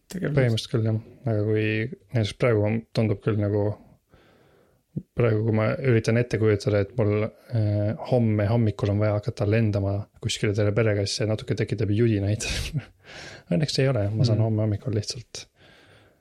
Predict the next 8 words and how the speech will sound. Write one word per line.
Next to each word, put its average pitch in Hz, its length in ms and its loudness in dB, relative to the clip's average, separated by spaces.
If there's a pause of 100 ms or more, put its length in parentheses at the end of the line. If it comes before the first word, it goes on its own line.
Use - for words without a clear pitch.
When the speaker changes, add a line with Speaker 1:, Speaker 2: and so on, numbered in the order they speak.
(320)
Speaker 2:
lihtsalt 117 440 -4
olla 98 260 0
kodus. 98 640 -2 (1300)
Speaker 1:
Õnneks 226 340 4
ei 220 120 4
pea 208 80 4
kuhugi 175 320 4
lendama. 104 380 4